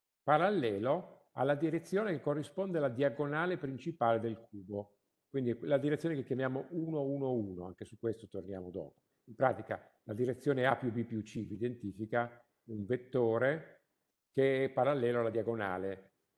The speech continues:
eh, principale della cella cubica del cubo. E poi avete ancora questo M che, analogamente al tetragonale, no, è una,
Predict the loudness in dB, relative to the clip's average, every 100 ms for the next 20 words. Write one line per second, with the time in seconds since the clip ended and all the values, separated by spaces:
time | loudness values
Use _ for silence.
0 | _ -12 -6 -4 -4 -4 -4 -4 -6 -6
1 | -8 -6 -8 -8 -10 -10 -10 -12 -14 -16
2 | -16 _ -20 -20 _ -20 _ _ _ _
3 | _ -4 4 4 6 2 2 2 2 0
4 | -2 0 0 -2 -4 -2 0 0 -2 -2
5 | -2 0 0 -2 -2 -2 -2 -4 -2 -2
6 | -2 -4 -2 -2 -4 -6 -8 -6 -6 -8
7 | -12